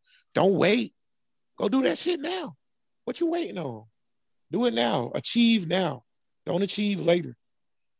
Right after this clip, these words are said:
So dedicating everything, including, you know, <clears throat> everything I did on this episode, dedicating it to my dog, Ashley. I got two more podcasts to go. So,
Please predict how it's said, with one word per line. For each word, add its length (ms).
So 580
dedicating 580
everything, 640
including, 600
you 100
know, 420
<clears throat> 540
everything 340
I 100
did 180
on 100
this 160
episode, 500
dedicating 420
it 100
to 80
my 80
dog, 340
Ashley. 480
I 60
got 180
two 140
more 180
podcasts 600
to 80
go. 240
So, 520